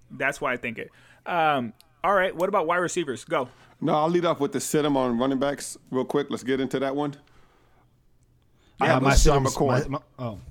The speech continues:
Speaker 2: What?
Speaker 3: You gonna cut me off? All right.
Speaker 1: Damn,
Speaker 3: Nah,
Speaker 1: you just
Speaker 3: go ahead.
Speaker 1: cut him off.
Speaker 3: LaShawn McCoy.
Speaker 2: I said I was
Speaker 3: Go.
Speaker 2: gonna lead the way for sit 'em running backs.
Speaker 3: Yeah, but I wanna lead the way every time so that way you guys can't steal my picks.
Speaker 2: Fine, go ahead.
Speaker 1: Is that
Speaker 3: All right,
Speaker 1: Yeah,
Speaker 3: my
Speaker 1: go ahead.
Speaker 3: sit 'em of the week is Phillip Lindsay against the Packers.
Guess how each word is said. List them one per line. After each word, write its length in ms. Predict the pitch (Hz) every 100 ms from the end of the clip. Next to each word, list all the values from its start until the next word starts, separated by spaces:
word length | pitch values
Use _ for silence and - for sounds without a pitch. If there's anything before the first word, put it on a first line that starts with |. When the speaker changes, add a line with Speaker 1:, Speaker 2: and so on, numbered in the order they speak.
| - - - _ _ _ _ _
Speaker 2:
What? 220 | 131 -
Speaker 3:
You 140 | 135 98
gonna 100 | -
cut 140 | 104
me 100 | 120
off? 140 | 123 131
All 60 | 117
right. 180 | 110 117
Speaker 1:
Damn, 120 | 127
Speaker 3:
Nah, 60 | 135
Speaker 1:
you 60 |
just 80 | 135
Speaker 3:
go 60 | 165
ahead. 120 | 131
Speaker 1:
cut 40 | 131
him 60 | 147
off. 100 | 127
Speaker 3:
LaShawn 340 | 127 151 147
McCoy. 260 | 135 151 127
Speaker 2:
I 60 | -
said 160 | - 170
I 40 |
was 80 | 135
Speaker 3:
Go. 80 | 156
Speaker 2:
gonna 100 | 147
lead 140 | 156
the 80 | 151
way 200 | 156 147
for 240 | 143 143
sit 200 | - 151
'em 200 | 147 139 131
running 160 | 160 110
backs. 360 | 92 - - _
Speaker 3:
Yeah, 260 | 165 156 160
but 180 | 135 127 _ _
I 140 | 123 156
wanna 180 | 165
lead 140 | 139 135
the 60 |
way 100 | 123
every 120 | 123 117
time 220 | 131 127
so 120 | -
that 100 | 113
way 80 | 110
you 140 | 113 120
guys 160 | 104
can't 140 | - 101
steal 160 | - 117
my 100 | 98
picks. 300 | 113 90 -
Speaker 2:
Fine, 220 | 143 110
go 120 | 127
ahead. 180 | 117 101 - -
Speaker 1:
Is 120 | 147
that 140 | 190 - - - - - - -
Speaker 3:
All 60 | 127
right, 120 | 123
Speaker 1:
Yeah, 60 |
Speaker 3:
my 60 | 123
Speaker 1:
go 20 |
ahead. 40 | 123
Speaker 3:
sit 80 | 139
'em 60 | 131
of 40 |
the 60 | 120
week 160 | 127 120
is 100 | 101
Phillip 260 | 139 127
Lindsay 260 | 117 120 113
against 220 | 110 107
the 60 | -
Packers. 420 | 110 101 104